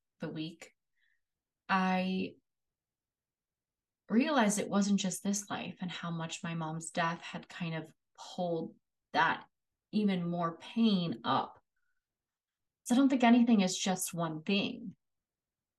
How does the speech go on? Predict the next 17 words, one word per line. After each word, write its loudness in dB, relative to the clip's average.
Everything's 6
an -2
iceberg. -4
There's -2
always 0
things -2
under -4
the -12
surface -8
of -12
the -4
unconscious. -8
And 2
so -2
it's -6
like, -4
okay, -4